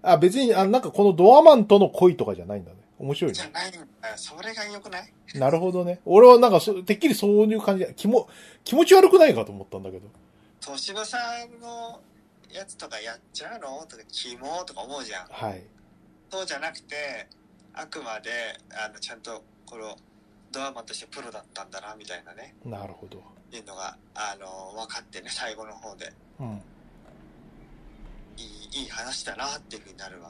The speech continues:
Speaker 2: け。
Speaker 1: なるほど。これちょっとよ-、見てみようかな。鮫島さんが大丈夫だったら、まあ、大丈夫だろ。そんな、鮫島さんだって、その、その、恋-、恋愛っぽいやつ、ぜ-、絶対ダメじゃん。気持ち悪いとか言うじゃん。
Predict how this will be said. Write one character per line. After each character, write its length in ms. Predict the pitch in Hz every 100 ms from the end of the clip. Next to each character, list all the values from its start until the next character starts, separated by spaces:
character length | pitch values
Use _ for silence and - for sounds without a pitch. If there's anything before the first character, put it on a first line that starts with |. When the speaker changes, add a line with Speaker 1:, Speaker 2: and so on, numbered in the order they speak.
| -
Speaker 2:
け。 80 | 123
Speaker 1:
な 200 | 110 104
る 60 |
ほ 120 | 98
ど。 100 | 101 107 -
こ 100 | 262
れ 100 | 330
ち 100 | 349
ょ 40 | 370
っ 20 |
と 140 | 156
よ-、 180 | 131 147 156
見 160 | 190
て 100 | 160
み 140 | 110 104
よ 100 | 95
う 60 |
か 80 | 90
な。 80 | 92 _
鮫 400 | - - 196 277
島 220 | 320 320
さ 80 | 285
ん 80 | 277
が 160 | 262
大 220 | 196 196 208
丈 100 | 247
夫 80 | 139
だ 60 |
っ 60 | -
た 100 | 95
ら、 60 |
ま 240 | 98 113 - -
あ、 40 | - _ _ _ _ _ -
大 160 | 120 123
丈 120 | 123
夫 40 |
だ 80 | 95
ろ。 100 | - -
そ 160 | 113 120
ん 80 | 120
な、 80 |
鮫 400 | 107 101 131 139
島 240 | 139 175 175
さ 120 | 165
ん 40 |
だ 80 | 156
っ 60 | 139
て、 100 | 104
そ 80 | 104
の、 320 | 101 98 95 95
そ 80 |
の、 200 | 107 92 95
恋-、 240 | 117 135 131 - _ _ _ -
恋 260 | 131 160 180
愛 100 | 165
っ 20 |
ぽ 240 | - 165
い 60 | 139
や 80 | 104
つ、 200 | 92 90 - -
ぜ-、 300 | 98 123 110 _ -
絶 180 | 127 -
対 120 | -
ダ 160 | 117
メ 80 | 127
じ 80 | 104
ゃ 20 |
ん。 40 | 87 _ _ -
気 120 | 139
持 80 | 131
ち 100 | 123
悪 140 | 113
い 60 | 104
と 100 | 92
か 60 | 90
言 140 | 98
う 40 |
じ 100 |
ゃ 20 |
ん。 40 | 92